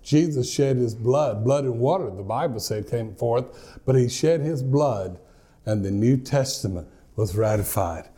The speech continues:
Oh, this is so wonderful. The New Testament that you hold de-, near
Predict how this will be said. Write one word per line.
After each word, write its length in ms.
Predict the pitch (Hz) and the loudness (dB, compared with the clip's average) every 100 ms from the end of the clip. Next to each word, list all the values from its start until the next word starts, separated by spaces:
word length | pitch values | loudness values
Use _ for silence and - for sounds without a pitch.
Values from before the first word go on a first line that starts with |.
| - - - | -20 -6 0
Oh, 120 | 127 | 2
this 280 | 151 156 127 | 2 0 -2
is 140 | - | 0
so 180 | 160 135 | 0 0
wonderful. 720 | 120 139 139 135 143 139 - - - - | 0 0 0 0 0 0 -6 -20 -20 -8
The 140 | 139 160 | -2 0
New 160 | 170 | 0
Testament 540 | 165 190 190 - 131 - - - | -2 -2 -2 -6 -12 -14 -10 -2
that 240 | 143 - | -2 0
you 140 | 240 175 | 2 4
hold 400 | 233 208 156 143 | 4 4 2 0
de-, 180 | 214 | -2
near 460 | 247 220 233 247 | 0 2 4 2